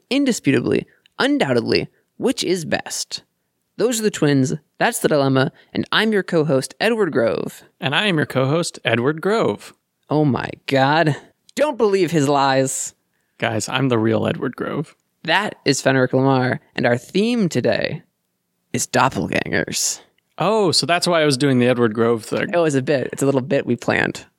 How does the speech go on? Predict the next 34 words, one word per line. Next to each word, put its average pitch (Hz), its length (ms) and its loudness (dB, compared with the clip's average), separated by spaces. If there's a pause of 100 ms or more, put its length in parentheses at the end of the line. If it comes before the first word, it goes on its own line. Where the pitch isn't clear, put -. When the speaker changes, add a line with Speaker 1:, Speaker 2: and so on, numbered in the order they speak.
(120)
Speaker 2:
Yeah. - 360 -4
Speaker 1:
That's - 160 0
right. 117 100 2
We 117 80 2
talked 123 280 -2
about 123 140 2
it - 60 -6
beforehand. - 540 -2 (260)
Speaker 2:
<laughs> 160 440 -2 (680)
No, 147 140 -4
I 180 140 -2
was, 175 260 -4
I 151 140 0
was 190 100 0
just - 300 -6
honestly 127 340 0
confused 123 460 0
about 117 180 2
who 117 140 0
I 113 80 -4
was 120 320 0
for 135 140 -2
a 139 60 -4
Speaker 1:
Oh, 151 140 0
Speaker 2:
moment. 127 140 0
Speaker 1:
uh, - 100 -4
that's 131 240 -2
right. 120 160 0
It's - 140 -6
an 120 100 0
existential 135 580 -2
crisis - 400 -2
you 143 60 2
planned. - 400 0